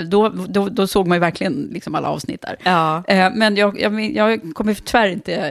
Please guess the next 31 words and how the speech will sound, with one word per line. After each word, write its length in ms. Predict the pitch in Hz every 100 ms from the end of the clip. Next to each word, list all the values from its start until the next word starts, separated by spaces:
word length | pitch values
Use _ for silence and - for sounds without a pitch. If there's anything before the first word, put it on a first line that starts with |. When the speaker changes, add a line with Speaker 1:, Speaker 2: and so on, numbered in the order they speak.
| - 143
Speaker 1:
jag 100 | -
kan 100 | 170
inte 120 | 175
erinra 340 | 170 196 190
mig. 180 | 170 160
Men 180 | 190 196
vad, 200 | 220 208
vad 100 | 233
Speaker 2:
Mm. 60 | 269
Speaker 1:
hände 340 | 196 190 247 508
med 80 | 254
dig 440 | - 104 180 180 -
rent 480 | - 180 165 160 -
så 100 | -
här 60 |
personlighetsmässigt? 880 | - 190 180 170 - 254 - - - _ _ - - _ _ _ _ _ _ _ -
När 100 | 190
du 160 | 208 285
blev 180 | 262
Speaker 2:
Ja. 160 | 202 180
Speaker 1:
utan 200 | 170 160
mat 420 | 156 151 147 -
och, 180 | 147 156 135
och, 360 | 156 151 - - 147 147
och 60 | 143 - _ _ _ _ -
Speaker 2:
Ja, 60 | 226
men 160 | 269
jag 140 | 302 427
blev 320 | 311 240 214 196
nog 240 | 180 165
ganska, 1200 | 160 180 170 160 - - - 165 147 143 143 143